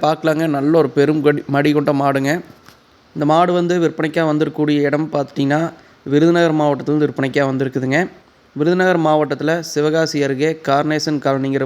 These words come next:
பகுதியிலேருந்து விற்பனைக்காக வந்திருக்குதுங்க. மாட்டுக்காரரோட கான்டாக்ட் நம்பர் வந்து வீடியோல டிஸ்ப்ளே பண்ணிக்கிறேங்க. ஒருவேளை நம்ம சொல்லக்கூடிய தகவல் வந்து போதுமானதா இல்லைன்னா கூட அந்த நம்பருக்கு கான்டாக்ட் பண்ணி கேட்டு தெரிஞ்சுக்கலாங்க.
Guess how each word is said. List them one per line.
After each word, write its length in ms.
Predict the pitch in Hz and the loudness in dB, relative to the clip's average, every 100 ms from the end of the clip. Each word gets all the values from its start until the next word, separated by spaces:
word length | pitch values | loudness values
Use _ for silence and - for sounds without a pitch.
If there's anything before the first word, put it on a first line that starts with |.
| 131 | -2
பகுதியிலேருந்து 520 | 135 135 131 135 156 180 | 0 0 0 0 0 0
விற்பனைக்காக 440 | 135 127 131 123 139 | -4 -2 -2 0 0
வந்திருக்குதுங்க. 500 | 131 135 131 131 135 175 - - - - - - | 0 0 0 -2 0 0 -2 -16 -20 -20 -10 0
மாட்டுக்காரரோட 520 | 151 165 170 170 170 156 | 0 2 2 2 2 0
கான்டாக்ட் 340 | 156 160 151 156 | 0 0 -2 -2
நம்பர் 200 | 147 147 | -2 -2
வந்து 280 | 151 151 143 | 0 0 2
வீடியோல 180 | 143 139 | 2 0
டிஸ்ப்ளே 260 | 139 - 151 147 | -2 0 0 0
பண்ணிக்கிறேங்க. 600 | 139 127 135 135 175 - - | -4 -2 -2 0 -2 -2 0
ஒருவேளை 340 | 143 156 151 156 | 2 4 4 2
நம்ம 160 | 143 | -2
சொல்லக்கூடிய 480 | 135 147 165 165 160 156 | -2 -2 0 0 0 2
தகவல் 280 | 139 160 156 143 | 2 4 2 2
வந்து 300 | 135 156 160 | 2 0 2
போதுமானதா 380 | 139 139 139 139 | 0 2 2 2
இல்லைன்னா 280 | 135 135 135 | 2 0 -2
கூட 280 | 139 151 185 | 0 0 -2
அந்த 160 | 139 139 | -2 0
நம்பருக்கு 320 | 135 139 175 147 | 0 0 -2 -2
கான்டாக்ட் 320 | 139 139 120 | 0 0 -2
பண்ணி 220 | 135 139 156 | -2 -2 0
கேட்டு 380 | 143 135 135 | 0 0 -2
தெரிஞ்சுக்கலாங்க. 640 | 135 131 131 131 139 185 | -2 -2 -2 -2 0 -4